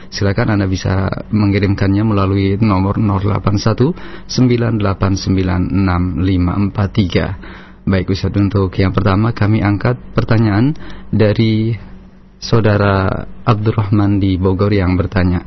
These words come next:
"Ya Ustaz, bagaimanakah hukumnya apabila kita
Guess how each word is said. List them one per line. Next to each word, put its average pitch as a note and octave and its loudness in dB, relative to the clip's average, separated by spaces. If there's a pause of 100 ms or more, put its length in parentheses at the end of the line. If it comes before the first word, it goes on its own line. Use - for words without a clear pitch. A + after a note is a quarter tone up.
(440)
"Ya G#2+ 4
Ustaz, G#2+ 2
bagaimanakah G#2+ 2
hukumnya G#2 0 (320)
apabila A2 2
kita A2+ 0